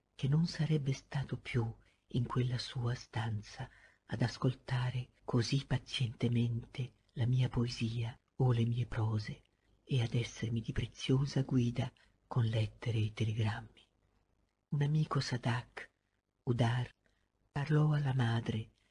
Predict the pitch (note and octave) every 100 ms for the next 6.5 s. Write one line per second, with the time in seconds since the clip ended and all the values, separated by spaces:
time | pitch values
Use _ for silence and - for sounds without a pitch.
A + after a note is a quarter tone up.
0 | _ _ _ - A#2+ A#2+ A#2 - B2 -
1 | - A#2+ A#2+ - - - B2+ - _ _
2 | _ _ _ _ _ _ - C3 C3+ C3+
3 | C3+ B2 C3 - C#3+ D3+ D3 B2+ C3 -
4 | B2+ C3 C3+ - B2+ - _ _ - C3
5 | C3 C3 C3 - C3+ B2+ B2 B2 A#2+ A#2
6 | A#2 A#2 C#3 C#3+ C#3+